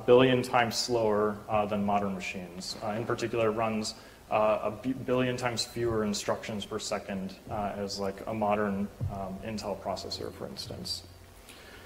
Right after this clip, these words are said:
Um, what's interesting about this computer is that one of the modes of entry of instructions into the machine is actually through paper tape, and you can see it right there, uh, these punched holes in the tape. Uh, what you would do is you'd turn on the computer,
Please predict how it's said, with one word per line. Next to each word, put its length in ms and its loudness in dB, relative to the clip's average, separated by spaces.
Um, 300 10
what's 240 8
interesting 420 8
about 240 12
this 140 6
computer 680 8
is 240 0
that 200 6
one 160 6
of 100 2
the 80 4
modes 440 6
of 280 8
entry 460 6
of 120 8
instructions 880 4
into 160 -2
the 80 -2
machine 540 -2
is 200 -2
actually 280 6
through 200 0
paper 320 -2
tape, 380 -8
and 100 -8
you 120 -12
can 100 -8
see 200 -2
it 100 4
right 240 0
there, 320 -4
uh, 220 0
these 240 -4
punched 340 2
holes 360 4
in 80 -4
the 80 -4
tape. 340 -4
Uh, 160 4
what 180 8
you 60 6
would 140 8
do 320 12
is 180 8
you'd 160 -2
turn 160 0
on 140 6
the 60 2
computer, 680 2